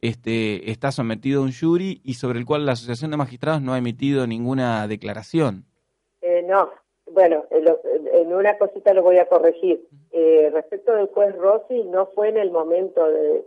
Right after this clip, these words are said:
Speaker 2: del inicio del tema, pero sí hubo después una, una manifestación nuestra que incluso salió en los medios. Pero independientemente de eso, eh, yo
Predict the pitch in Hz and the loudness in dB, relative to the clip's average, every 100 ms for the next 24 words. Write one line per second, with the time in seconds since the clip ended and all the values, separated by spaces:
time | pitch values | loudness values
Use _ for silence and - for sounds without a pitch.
0 | 151 151 147 151 185 196 196 165 160 160 | -4 -4 -4 -4 -2 -4 -4 0 0 0
1 | - _ _ _ _ _ 135 151 147 - | -6 _ _ _ _ _ -4 -2 -2 -4
2 | 180 202 - 165 - - 202 196 175 170 | -4 -4 -2 -2 -2 -6 4 4 6 4
3 | 156 - 185 170 170 151 147 143 147 - | 2 -2 -2 0 0 -2 -6 -8 -14 -12
4 | 175 175 165 160 151 - 170 156 - 170 | -10 -4 -4 -4 -8 -6 -6 -6 -6 -4
5 | 170 190 190 175 - 151 - _ _ _ | -2 -2 -2 -4 -2 -4 -4 _ _ _
6 | 156 151 175 170 175 170 156 165 170 151 | -18 -10 -8 -6 0 0 2 2 2 0
7 | 165 165 147 131 - _ _ - 175 175 | 2 2 2 -4 -12 _ _ -6 4 6
8 | 170 165 - 196 208 220 233 262 262 240 | 8 6 2 2 2 4 4 4 6 4
9 | 226 226 226 233 226 170 170 160 156 156 | 2 -2 4 4 4 0 2 2 -2 -12
10 | - _ - - | -16 _ -10 -2